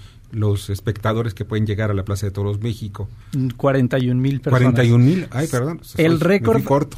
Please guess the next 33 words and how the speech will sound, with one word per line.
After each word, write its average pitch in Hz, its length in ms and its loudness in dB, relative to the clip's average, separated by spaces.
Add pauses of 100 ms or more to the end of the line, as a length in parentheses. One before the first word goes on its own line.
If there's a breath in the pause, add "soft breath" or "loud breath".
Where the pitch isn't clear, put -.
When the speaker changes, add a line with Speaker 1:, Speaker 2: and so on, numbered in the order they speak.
Speaker 2:
el 160 160 4
récord 180 420 2
de, 139 340 4
de 135 200 2
asistencia 151 600 2
en 147 120 4
un 151 60 0
partido 151 300 2
de 131 80 0
tenis 147 260 0
lo 135 160 -2
tiene 151 340 0
el 135 120 0
partido 143 340 0
de 131 140 0
Kim 147 240 0
Clijsters 143 500 0
contra 131 240 0
Serena 135 340 0
Williams, 135 540 0
fue 160 140 0
en 151 60 0
dos 139 120 0
mil 139 180 2
diez 143 280 0 (240 loud breath)
y 143 80 -2
fue 151 160 2
de 143 80 2
treinta 139 260 2
y 127 80 2
cinco 131 260 0
mil 135 180 0
personas. 135 540 -2